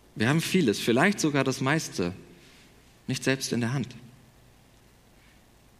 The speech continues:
Doch leben wir irgendwie, kommen immer wieder irgendwie über die Runden, werden immer wieder aufgefangen in einer liebevollen Familie,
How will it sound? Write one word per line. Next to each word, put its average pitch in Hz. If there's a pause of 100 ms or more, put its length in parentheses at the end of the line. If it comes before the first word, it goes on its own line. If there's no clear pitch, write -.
(400)
Doch 127
leben 127
wir 85 (260)
irgendwie, 82 (1120)
kommen 113
immer 123
wieder 110 (300)
irgendwie 113
über 95
die 90
Runden, 135 (1600)
werden 92
immer 117
wieder 98 (480)
aufgefangen - (800)
in -
einer 85
liebevollen 101
Familie, 113